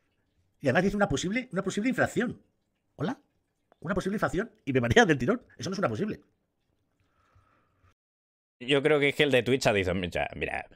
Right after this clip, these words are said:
Speaker 2: vamos rápido, que, que no, que ya llevas dos horas y ya está". Bueno, hora y media, perdón.
Speaker 1: Bueno, no pasa nada. Así funciona Twitch y así funciona este mundo de mierda.
Speaker 2: Mm, bueno, es lo que tienen las leyes, las normas, el comportamiento, el mantener las formas. Es lo que tiene.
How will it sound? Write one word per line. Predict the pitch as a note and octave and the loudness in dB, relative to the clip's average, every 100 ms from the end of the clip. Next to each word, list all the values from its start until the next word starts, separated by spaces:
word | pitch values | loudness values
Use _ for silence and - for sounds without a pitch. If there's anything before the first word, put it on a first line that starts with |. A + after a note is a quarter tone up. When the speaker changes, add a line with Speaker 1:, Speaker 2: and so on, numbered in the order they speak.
| - - _ _ _ - | -20 -20 _ _ _ -2
Speaker 2:
vamos | C3+ B2+ G#2+ | -2 2 2
rápido, | A#2 A#2+ A#2 A#2+ B2 A#2+ | 2 2 4 6 6 4
que, | F2 E2 | 4 0
que | D#2+ | 2
no, | E2+ F2+ E2 E2+ | 0 0 0 0
que | F#2+ | 2
ya | A2+ | 2
llevas | A2+ A2+ | 4 2
dos | G#2 - | 2 2
horas | G#2+ A#2+ A#2 | 2 2 2
y | F#2 | 0
ya | E2+ | -2
está". | - D2 | -2 -4
Bueno, | A#2+ A2 | 0 2
hora | G2+ F2 | 2 2
y | |
media, | E2+ D#2 | 0 -2
perdón. | D#2+ F2 E2+ _ - - | -2 -2 -6 _ -20 -18
Speaker 1:
Bueno, | - - | -18 -18
no | - | -14
pasa | B2+ A#3 | -10 -8
nada. | A2+ | -6
Así | C3+ | -6
funciona | C3+ C#3+ | -4 -2
Twitch | C#3 G#3+ G3 | -2 -2 -2
y | |
así | D3 | -4
funciona | C#3+ D3+ | -4 -4
este | D3+ | -6
mundo | D#3 | -6
de | D3+ | -6
mierda. | G3 E3 A2+ A#2+ _ _ _ _ _ _ _ - | -4 -4 -8 -12 _ _ _ _ _ _ _ -14
Speaker 2:
Mm, | F2+ G2+ A2+ | -6 -2 2
bueno, | C3 A#2 | 2 2
es | B2 | 4
lo | C3+ | 4
que | G2+ | 2
tienen | F2+ G#2 F2+ | 2 2 2
las | F2+ F2 | 2 4
leyes, | F#2 G2+ G2+ G2+ | 4 4 4 4
las | F#2 | 2
normas, | F2+ G#2+ G#2 G#2 G#2 G#2 | 2 2 2 2 2 0
el | F2 | -2
comportamiento, | F#2 F2 E2 E2 G2 A2 G2+ G#2 G#2+ - - _ - | 0 0 0 2 2 0 2 2 2 -2 -20 _ -6
el | G2+ | 0
mantener | G2 F#2 F2+ F#2 | 0 2 2 4
las | F#2 - | 2 4
formas. | A#2+ A2 G#2+ G#2+ A2 - _ _ _ _ | 2 4 4 4 2 -2 _ _ _ _
Es | A#2+ | 0
lo | A2+ | 2
que | F2 | 2
tiene. | F2+ F#2 | 2 0